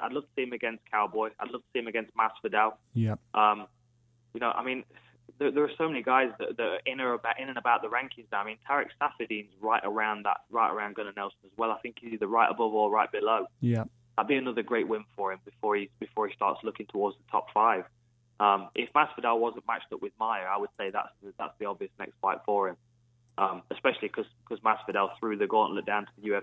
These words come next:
Speaker 1: C and said, "I dare you to find someone that can beat me."
Speaker 2: Yeah.
Speaker 1: Now, if Masvidal can get, get through Maia, then that, that'd be very, very impressive. But,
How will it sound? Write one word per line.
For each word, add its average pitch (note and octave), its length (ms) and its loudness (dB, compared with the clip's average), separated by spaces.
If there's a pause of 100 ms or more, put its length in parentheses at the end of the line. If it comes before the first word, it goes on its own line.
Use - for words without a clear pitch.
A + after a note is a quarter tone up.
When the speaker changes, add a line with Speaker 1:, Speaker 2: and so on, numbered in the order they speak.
Speaker 1:
C G#2+ 100 -4
and G2+ 160 -6
said, G2 140 -4
"I F#2+ 80 2
dare G2+ 160 0
you G2+ 160 0
to - 120 -18
find G2+ 300 -2
someone G2 260 -6
that G2 120 -12
can - 160 -20
beat G#2 220 -6
me." E2 80 -8 (280)
Speaker 2:
Yeah. A2+ 280 2 (100)
Speaker 1:
Now, G#2 140 6
if G#2 260 0
Masvidal A2 500 4
can G#2+ 100 -20
get, A2+ 220 -2
get - 240 -2
through G#2 160 -8
Maia, G2 360 -2 (580)
then G2 220 -4 (680)
that, G#2 120 0 (180)
that'd G#2+ 160 2
be G2+ 160 -8
very, G#2+ 200 0
very G2+ 240 0
impressive. - 480 -10 (260)
But, G2+ 200 -2